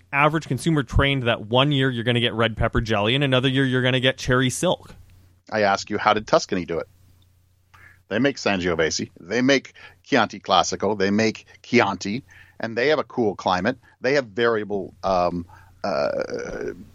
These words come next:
Speaker 2: va-, variable vintages, yet they have made a name for themselves with Sangiovese, because the consumer understands that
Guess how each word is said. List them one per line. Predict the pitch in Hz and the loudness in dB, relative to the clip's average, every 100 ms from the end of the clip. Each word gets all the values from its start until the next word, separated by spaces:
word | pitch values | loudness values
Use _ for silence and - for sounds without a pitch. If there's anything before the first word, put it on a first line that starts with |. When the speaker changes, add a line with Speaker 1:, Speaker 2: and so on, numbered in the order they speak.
| - - _ - | -20 -20 _ -8
Speaker 2:
va-, | 98 - 107 101 | -6 -6 -6 -4
variable | 107 117 110 101 101 98 87 92 - - _ | 0 2 2 0 -2 -4 -6 -14 -20 -20 _
vintages, | - - 120 117 175 - - - - - - - 92 | 0 0 2 2 0 -2 -8 -20 -20 -20 -20 -14 -12
yet | 98 123 131 - | 2 4 4 0
they | - 92 98 117 135 | -20 -20 -2 0 0
have | 143 131 | 2 0
made | 110 120 131 | 0 0 2
a | |
name | 123 127 175 | 2 0 -2
for | 113 | -2
themselves | 98 - 90 90 98 - - | -4 0 2 2 -2 -12 0
with | 104 156 - - _ | 6 6 4 -14 _
Sangiovese, | - - 143 156 143 131 175 - 123 - - - - - - - - | -6 0 2 2 2 0 0 -4 -12 -16 -20 -20 -20 -20 -20 -20 -6
because | 127 - 143 117 - | -4 2 2 2 -8
the | - | -18
consumer | - 151 131 - 175 165 | -8 -2 -2 0 2 2
understands | 139 123 - 180 123 - | 0 -4 0 0 0 2
that | 117 | 2